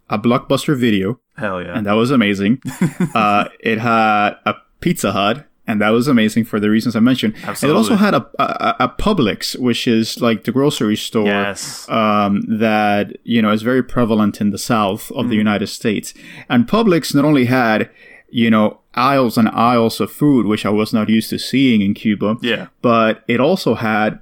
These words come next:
Speaker 1: uh, magazines with demo discs.
Speaker 2: Mm-hmm.
Speaker 1: And so that was my favorite thing. I would go straight to the magazine aisle, and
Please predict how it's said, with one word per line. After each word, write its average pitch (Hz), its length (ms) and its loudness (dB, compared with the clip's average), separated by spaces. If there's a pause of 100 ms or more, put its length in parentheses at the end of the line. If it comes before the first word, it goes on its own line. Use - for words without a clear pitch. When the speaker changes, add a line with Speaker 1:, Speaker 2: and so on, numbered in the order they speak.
Speaker 1:
uh, 104 280 0
magazines 120 960 -2
with 113 180 -2
demo 147 320 2
discs. - 480 -6
Speaker 2:
Mm-hmm. 120 360 -4
Speaker 1:
And 113 180 2
so 117 500 2
that 135 260 0
was 160 220 2
my 117 120 2
favorite 113 360 0
thing. 156 300 0
I 107 60 2
would 110 200 2
go 110 160 0
straight - 560 -4
to 160 100 0
the 131 100 2
magazine 120 460 2
aisle, 101 380 0 (440)
and 104 520 0